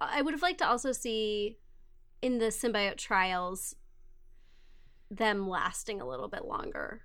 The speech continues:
I, I liked the whole organ donor, uh, idea, like, how they were explaining why it works and why it doesn't work.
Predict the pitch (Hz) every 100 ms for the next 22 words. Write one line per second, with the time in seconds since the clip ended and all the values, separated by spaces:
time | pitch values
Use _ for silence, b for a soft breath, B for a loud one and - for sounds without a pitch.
0 | - 262 233 - 311 254 233 247 294 349
1 | 359 - 208 190 190 - 226 214 202 190
2 | 190 180 180 180 180 170 - - - -
3 | 175 135 110 - - - 208 196 185 113
4 | - 180 190 190 185 190 185 - - 185
5 | 180 175 180 175 165 170 113 156 175 -
6 | 196 196 165 - 156 - 196 - 57 -
7 | - -